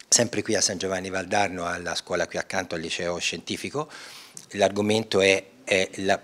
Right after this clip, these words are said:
i sistemi sanitari pubblici e privati e del mondo,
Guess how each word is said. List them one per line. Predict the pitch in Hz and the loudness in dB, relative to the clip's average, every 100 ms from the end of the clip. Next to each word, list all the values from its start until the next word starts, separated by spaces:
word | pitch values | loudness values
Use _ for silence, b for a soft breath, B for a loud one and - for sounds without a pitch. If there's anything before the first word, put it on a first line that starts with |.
| - | -8
i | 92 92 90 90 - | -12 -10 -10 -10 0
sistemi | - 110 - 127 117 | 4 6 6 4 6
sanitari | - 104 104 113 107 104 | 4 4 4 4 4 2
pubblici | 117 98 92 98 - 87 87 B B B _ _ | 0 -2 -2 2 2 2 -6 B B B _ _
e | 117 | -4
privati | - 107 110 90 - 82 82 - _ _ _ | 0 6 8 8 4 -6 -8 -14 _ _ _
e | 101 101 - - | -4 -4 -4 -12
del | 92 87 101 | -16 2 2
mondo, | 98 120 90 87 80 | 8 8 8 2 -4